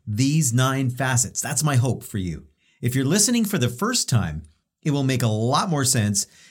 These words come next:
if you listen to the prior eight episodes that are interspersed in sequence in the last couple months so that you have a clear understanding of the building blocks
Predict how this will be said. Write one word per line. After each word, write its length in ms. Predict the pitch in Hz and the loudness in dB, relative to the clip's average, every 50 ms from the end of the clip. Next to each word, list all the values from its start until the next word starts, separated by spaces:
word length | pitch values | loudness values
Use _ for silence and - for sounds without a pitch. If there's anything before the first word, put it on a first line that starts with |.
| _ - | _ -4
if 120 | 123 120 | -2 0
you 80 | 123 120 | 2 2
listen 280 | 117 123 123 - 127 | 2 2 0 0 0
to 100 | 117 - | 0 0
the 80 | 127 113 | 0 0
prior 680 | 107 - - - 151 151 151 151 143 135 127 123 123 - _ - | -2 -4 -4 -4 -2 0 0 0 0 -2 -4 -6 -8 -16 _ -4
eight 260 | 170 180 185 180 180 - | -2 0 0 0 -2 -4
episodes 720 | - 151 160 160 175 147 - - 123 107 101 101 95 92 92 | -4 -2 -2 0 0 0 2 2 2 2 2 0 0 -2 -2
that 140 | 110 110 107 | 0 0 0
are 120 | 107 123 | -2 -2
interspersed 960 | - 139 139 135 127 131 113 - - - - - - 151 127 107 98 - - | -2 -2 -2 0 0 0 0 2 2 0 0 -2 -2 -2 0 0 -2 -2 -2
in 140 | 113 107 107 | 0 0 0
sequence 640 | 101 - - 127 123 123 120 101 95 90 - - - - | 2 2 2 0 0 0 0 -2 0 0 -2 -2 -2 -4
in 160 | - 110 101 | -4 -2 0
the 80 | 101 101 | 0 0
last 260 | 98 107 117 117 - | 0 0 0 0 0
couple 240 | - - 123 120 101 | 0 -2 -2 0 2
months 420 | 101 104 113 101 90 87 - - - - - - - | 2 2 2 2 2 0 -2 -4 -4 -8 -18 -16 -8
so 180 | - - 127 | -2 0 2
that 80 | 117 117 | 4 4
you 80 | 113 120 | 6 6
have 120 | 123 120 | 6 4
a 60 | 110 | 4
clear 400 | 110 - - - 151 156 165 175 | 0 -2 -4 0 2 2 4 2
understanding 880 | 165 139 120 113 110 - - - - 143 151 160 143 104 95 90 87 87 - - _ _ _ _ - | 2 2 0 2 2 0 0 -2 -2 0 0 0 0 0 -2 -2 -4 -6 -10 -14 _ _ _ _ -4
of 140 | 117 104 90 | -4 -2 0
the 80 | 110 | -2
building 480 | 98 87 - - 175 220 226 220 160 113 | -2 -2 0 0 2 2 2 2 2 2
blocks 580 | - 104 87 76 76 82 82 - - - - | 2 0 -2 -2 -4 -6 -6 -6 -6 -6 -6